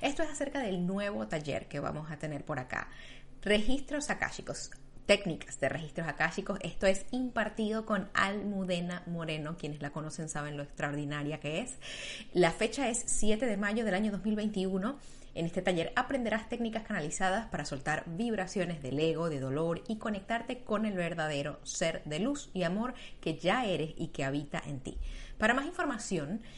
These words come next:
y reservar tu plaza puedes ir a w w w punto mindaliatalleres punto com, puedes mandarnos un correo electrónico a talleres arroba mindalia punto com o nos puedes escribir un WhatsApp si quieres que sea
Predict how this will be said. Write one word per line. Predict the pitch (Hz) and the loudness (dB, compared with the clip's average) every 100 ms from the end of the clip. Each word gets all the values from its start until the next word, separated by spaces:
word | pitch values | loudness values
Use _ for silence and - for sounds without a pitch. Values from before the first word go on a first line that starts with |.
| - | -10
y | - 170 | -2 0
reservar | 156 165 156 160 165 | 0 0 2 2 0
tu | - 240 | -2 0
plaza | 196 180 214 | 2 2 0
puedes | 202 175 180 | 0 0 0
ir | 220 | 0
a | 208 202 | 0 2
w | 226 247 220 | 0 2 0
w | 202 196 | 2 2
w | 175 | 0
punto | 175 165 160 185 160 | 0 -2 2 2 2
mindaliatalleres | 156 151 147 180 147 151 180 | -2 0 0 0 0 0 -2
punto | 220 220 254 | -2 -2 -2
com, | 165 196 - - | -2 -2 -6 -12
puedes | - 233 294 | 0 0 2
mandarnos | 285 277 285 | 0 -2 -4
un | 269 | -2
correo | 262 262 | -2 0
electrónico | 254 269 214 170 170 - - - | 0 -2 -2 -2 -2 -6 -8 0
a | - 151 147 | 4 4 2
talleres | 151 151 165 156 - | 0 2 2 0 0
arroba | 160 160 160 | 0 2 2
mindalia | 156 170 143 - | 2 2 0 -2
punto | 247 214 | -2 -2
com | 277 277 - | 0 -2 0
o | 277 | 0
nos | 277 | 0
puedes | 294 311 | -2 -2
escribir | 285 - 262 269 | -4 -2 0 0
un | 226 | 2
WhatsApp | 214 208 277 277 | 0 0 -2 -2
si | 202 | -2
quieres | 214 214 226 | 0 -2 -4
que | 214 | -2
sea | 233 208 | 0 0